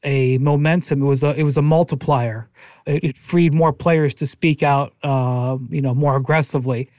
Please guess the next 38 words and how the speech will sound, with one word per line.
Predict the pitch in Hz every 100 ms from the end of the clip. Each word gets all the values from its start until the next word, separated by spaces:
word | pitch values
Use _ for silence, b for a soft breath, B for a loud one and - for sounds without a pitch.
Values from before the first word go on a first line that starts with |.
| b b
And | - 165 165
Adam | 180 190 180
Silver | - 185 165
may | 160 165
have | 156 135
gotten | 156 160 147
to | 147
the | 143
exact | 139 123 143 -
same | 143 135
place | 147 135 151
anyway, | 143 131 127
but | 127 127
LeBron's | 127 147 156 156 135 - _ _ _
speaking | - 165 143 139
out | 147 143 - _ -
back | 135 147 139
in | 131
two | 147
thousand | 143 135 135
fourteen | - 135 - 156 143 127
was | 135 123
a, | 131 120
was | 135 139
a | 127
driving | 139 143 135 127
force | 120 - 139 120 - -
in, | 139 135 127
in | 131 131
that | 123 110
situation. | 131 131 135 147 120 117 b b b b -
Chris | 233 -
Paul | 165 226 208 196 _ _ 160
didn't | 165 233 208
quite | - 220 160
go | 190 180
as | 165 160 -
far. | 151 131 107